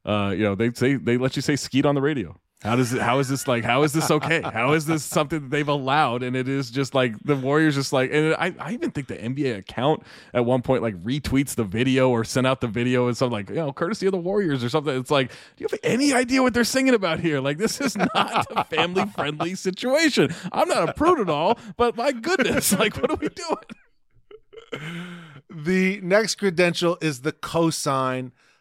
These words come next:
Speaker 2: That is where, Zach, you have the floor. You have the microphone. You have to answer the question.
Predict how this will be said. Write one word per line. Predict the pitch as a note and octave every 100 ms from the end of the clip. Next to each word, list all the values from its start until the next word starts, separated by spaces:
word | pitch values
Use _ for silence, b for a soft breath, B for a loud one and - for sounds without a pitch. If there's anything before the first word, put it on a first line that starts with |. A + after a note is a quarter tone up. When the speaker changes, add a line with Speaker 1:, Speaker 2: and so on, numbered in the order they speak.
| b
Speaker 2:
That | C3 C#3
is | D#3+ C#3
where, | C#3 A#2 - _ _ _ _ _ _
Zach, | - B2+ C#3+ -
you | B2
have | G#2+ A2+
the | A2+
floor. | - G#2+
You | F#2
have | G2+ B2
the | C3
microphone. | D#3+ E3 E3+ D#3 G#2 - -
You | B2 D3
have | C#3+
to | E3+
answer | D3+ D3 D#3+
the | C#3
question. | - C3+ A2+ G#2